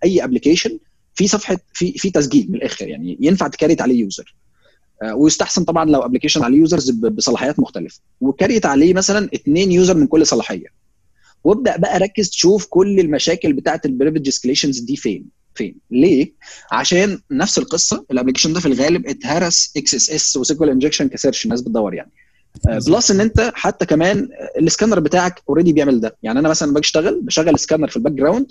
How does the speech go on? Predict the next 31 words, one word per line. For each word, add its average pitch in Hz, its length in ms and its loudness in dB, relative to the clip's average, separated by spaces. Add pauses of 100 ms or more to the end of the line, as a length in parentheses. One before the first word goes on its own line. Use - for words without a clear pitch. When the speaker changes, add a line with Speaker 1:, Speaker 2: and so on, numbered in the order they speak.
(120)
Speaker 1:
وبحط 127 480 -4
له 165 100 4
الحاجات 143 260 0
بتاعت 143 160 -2
الاف 135 260 0
اي، 147 400 2
ال-، 117 200 0
ال-، 113 480 -2
اس - 140 -4
كيو 127 180 -2
ال 120 40 -2
انجكشن، 151 360 -2
الاكس - 220 -6
اس - 120 -4
اس، 180 220 -2
الحاجات 139 180 -4
دي 147 80 -8
كلها 180 280 2 (300)
يدور 185 320 4
عليها 220 280 2
وانا 208 140 0
شغال 156 300 2
مانيوال. 113 300 0 (200)
انا 139 100 0
بحاول 156 460 0
اول 165 220 0
حاجه 170 180 0
افهم 147 200 -4
الابلكيشن، 131 520 -2
وبرده 127 300 -2
ستيل 160 300 0